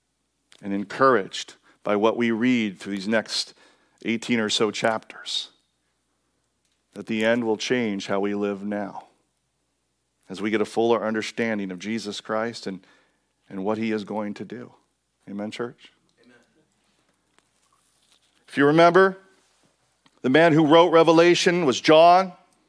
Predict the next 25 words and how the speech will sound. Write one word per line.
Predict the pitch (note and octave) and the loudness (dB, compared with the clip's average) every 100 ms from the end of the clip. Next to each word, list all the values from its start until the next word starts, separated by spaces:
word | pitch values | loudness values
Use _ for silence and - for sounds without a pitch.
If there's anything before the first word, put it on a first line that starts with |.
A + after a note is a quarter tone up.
| _ _ | _ _
same | - - D3+ D#3 | -4 4 4 8
guy | D#3+ D#3+ | 8 8
who | D3 | 6
wrote | D3 E3+ - | 6 4 4
the | |
Gospel | B2+ D3+ E3 D#3+ E3 D#3+ | 4 6 6 4 2 2
of | |
John | B2 D3+ E3+ | 6 6 6
that | D#3 | 6
we | C3 | 2
spent | B2+ D#3 D#3 | 2 2 0
some | - C3 | 0 -2
time | D3+ D3+ D#3 | 4 4 4
in | D3 | 4
last | D3 D3+ C#3+ - | 6 6 4 2
year, | D#3 E3 E3+ - _ _ _ - | 4 4 2 -4 _ _ _ -4
same | - D#3+ | 2 4
guy | D#3 E3 D#3+ | 6 8 6
who | D3+ | 6
wrote | D#3 D#3+ - | 4 4 4
First, | E3 D#3+ - | 4 4 4
Second, | E3+ E3 D#3 | 4 4 2
and | C#3+ - | 0 4
Third | D3+ E3 D3+ | 4 4 4
John. | C#3 D#3+ E3 F3 | 4 6 6 4